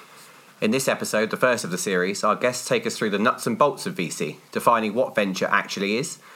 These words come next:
telling us where V C firms get their money from, how they make money themselves, and what an investor actually does all day.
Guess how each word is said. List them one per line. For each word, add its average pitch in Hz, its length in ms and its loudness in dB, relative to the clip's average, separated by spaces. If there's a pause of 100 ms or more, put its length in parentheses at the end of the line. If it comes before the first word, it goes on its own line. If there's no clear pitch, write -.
(120)
telling 127 220 2
us 113 120 -4
where 107 160 4
V 101 180 0
C 104 140 -2
firms 98 260 0
get 101 140 0
their 101 80 2
money 107 240 2
from, 95 340 -2 (280)
how 101 120 4
they 95 120 2
make 98 200 0
money 98 200 0
themselves, 98 680 0
and 110 140 2
what 117 120 4
an 113 40 -2
investor 104 420 0
actually 113 380 0
does 117 300 2
all 85 80 -2
day. 76 300 -2